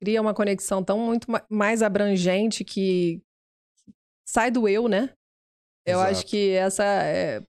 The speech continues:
Speaker 1: é o que eu falo. É, o nosso sucesso também tá ligado muito à nossa conexão. Oitenta por cento do que a gente tem de sucesso é muito ligado ao que a gente tem de conexão. Se a gente tá sempre preso naquela caixinha, no home office, sozinha ali, naquele,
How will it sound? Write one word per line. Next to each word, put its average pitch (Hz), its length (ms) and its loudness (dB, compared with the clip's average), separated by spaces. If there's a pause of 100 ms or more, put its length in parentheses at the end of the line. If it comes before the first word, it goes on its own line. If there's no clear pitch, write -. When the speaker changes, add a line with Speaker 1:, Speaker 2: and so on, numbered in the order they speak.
Speaker 1:
é 220 120 -2
o 233 60 0
que - 60 -2
eu 190 60 -2
falo. 175 460 0 (420)
É, 180 180 0 (600)
o 208 40 -6
nosso 233 260 -2
sucesso 269 300 -2
também 240 200 -2
tá 247 100 -2
ligado 220 320 0
muito 226 220 -4
à 240 60 -2
nossa 240 240 -2
conexão. 226 540 -2
Oitenta 233 300 -2
por 277 180 -10
cento 202 380 -2
do 190 120 -2
que 196 100 -2
a 190 60 2
gente 180 640 -2 (140)
tem 202 140 0
de 220 80 -2
sucesso 208 640 -2
é - 20 -2
muito 226 260 -2
ligado 220 440 0
ao 233 100 0
que 247 80 -4
a 240 60 -2
gente 247 220 -4
tem 226 200 -4
de 247 120 -2
conexão. 262 680 -2
Se 202 120 -6
a 202 40 -2
gente 254 180 -4
tá 302 120 -2
sempre 269 320 -6 (120)
preso 196 280 0
naquela 196 360 -2
caixinha, 220 460 -4
no 180 160 -4
home 240 220 0
office, 180 280 0
sozinha 208 580 -2
ali, 175 180 0
naquele, 170 480 -2